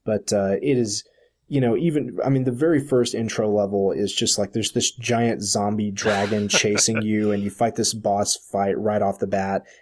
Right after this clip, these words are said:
Speaker 1: And it's so amazing. It's such impressive sprite work. Uh, it, it really, it'll blow you away right from the very beginning. And, and as I said on Twitter today, it's so nice to play this game for the first time in probably fifteen, twenty years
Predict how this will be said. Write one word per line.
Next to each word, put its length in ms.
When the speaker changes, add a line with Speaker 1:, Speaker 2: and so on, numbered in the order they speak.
Speaker 1:
And 120
it's 140
so 420
amazing. 580
It's 160
such 280
impressive 520
sprite 380
work. 380
Uh, 420
it, 720
it 80
really, 680
it'll 240
blow 320
you 140
away 300
right 240
from 160
the 60
very 220
beginning. 500
And, 220
and 120
as 160
I 60
said 220
on 100
Twitter 320
today, 300
it's 160
so 280
nice 420
to 80
play 240
this 180
game 220
for 100
the 80
first 300
time 260
in 80
probably 300
fifteen, 760
twenty 360
years 640